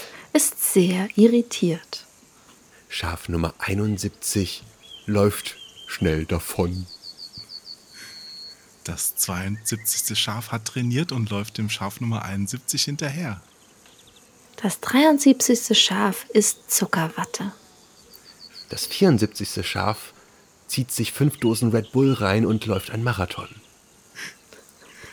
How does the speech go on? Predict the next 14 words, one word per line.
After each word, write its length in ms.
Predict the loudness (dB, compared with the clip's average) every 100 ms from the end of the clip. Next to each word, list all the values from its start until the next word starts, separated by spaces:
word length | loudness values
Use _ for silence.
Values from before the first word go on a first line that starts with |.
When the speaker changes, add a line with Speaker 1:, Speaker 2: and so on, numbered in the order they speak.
| -20 -20 -20 -20 -20 -20 -20 -8
Speaker 3:
Das 220 | -4 -2
fünfundsiebzigste 1040 | -4 -2 2 2 2 -2 -2 -2 -2 -2 -2
Schaf 460 | 0 0 0 -4 -18 -20 -20 -6
hat 300 | -4 -4 -6 -10
Schaf 360 | -4 0 0 -2
einundsiebzig 760 | -4 0 2 2 0 -4 -4 -2
mit 140 | 0
Zuckerwatte 600 | 0 0 0 2 0 -2
verwechselt 720 | -8 -4 -2 -2 -2 -4 -4
und 200 | -2 -2
hat 140 | -2 -2
es 180 | -4
eklig 380 | -4 -6 -8 -6
angeleckt. 640 | -2 0 -2 -4 -8 -14